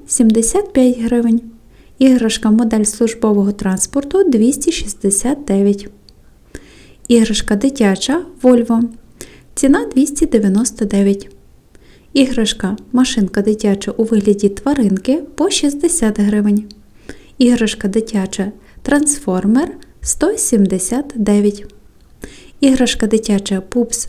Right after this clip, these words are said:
у костюмчику, вісімдесят п'ять. Конструктор дитячий спецтехніка, сто дев'ятнадцять. Конструктор дитячий міський транспорт, сто дев'ятнадцять гривень.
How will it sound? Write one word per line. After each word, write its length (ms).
у 120
костюмчику, 800
вісімдесят 760
п'ять. 400
Конструктор 760
дитячий 680
спецтехніка, 1080
сто 420
дев'ятнадцять. 840
Конструктор 720
дитячий 720
міський 380
транспорт, 720
сто 380
дев'ятнадцять 840
гривень. 460